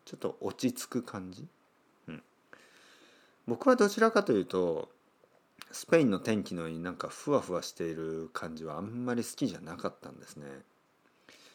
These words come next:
どちらかというと、こうやって雨が降ったり、ちょっと寒かったりする方が気持ちが落ち着く。うん。多分僕は本当にイギリスとかに引っ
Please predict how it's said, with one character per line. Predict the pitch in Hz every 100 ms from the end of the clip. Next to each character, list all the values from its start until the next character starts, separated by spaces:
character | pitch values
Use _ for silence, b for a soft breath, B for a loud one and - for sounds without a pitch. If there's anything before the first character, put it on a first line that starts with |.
| B
ど | - 95
ち | 113
ら | 120
か | 127
と | -
い | 82
う |
と、 | - 82 71
こ | -
う |
や | 73
っ |
て | - -
雨 | 92 85
が | 78
降 |
っ | 73 - _
た | -
り、 | 76
ち | - 85
ょ |
っ | -
と | 73
寒 | - 78 78
か | -
っ | - -
た | 73
り | 71
す | -
る | 80 76
方 | 80 78
が | 76 71 73 82 _ b b b _ _ -
気 | 98
持 | 92
ち | - 87
が | 82
落 | 73 -
ち |
着 | -
く。 | - - _ _ _
う | 80
ん。 | 76 67 - _ _ _ B B B
多 | - 269
分 | 381 90
僕 | 87 - 104
は | 110
本 | 82 95
当 | 98
に | 98
イ | 90
ギ | 113
リ | 143
ス | 160 - 165 165 165
と | 139
か | -
に |
引 |
っ | 85